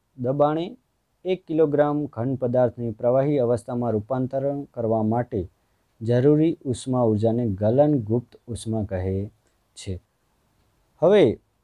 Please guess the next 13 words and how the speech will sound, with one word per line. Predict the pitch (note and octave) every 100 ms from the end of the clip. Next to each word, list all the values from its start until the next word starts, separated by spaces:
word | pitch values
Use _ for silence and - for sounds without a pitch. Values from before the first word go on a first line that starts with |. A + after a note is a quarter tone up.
| _ _ _ _
આપણે | D3 D#3+ E3 D#3+
જોયું | C3+ D#3+ G3 F3
હશે | C3
કે | C#3 C3
ઝીરો | A2 C3+ E3+
અંશ | E3+ E3+ D#3+
સેલ્સિયસ | - C#3 C3 D3 C#3+
તાપમાને | - C3 C#3 C#3+ A2 F#2 -
પાણીના | - B2+ C#3 C#3
કણોની | C3 C3+ C3 C#3 C#3
ઉર્જા | G#2+ C3+ B2+ C#3 F#2 - - - - - -
તે |
જ | D#3+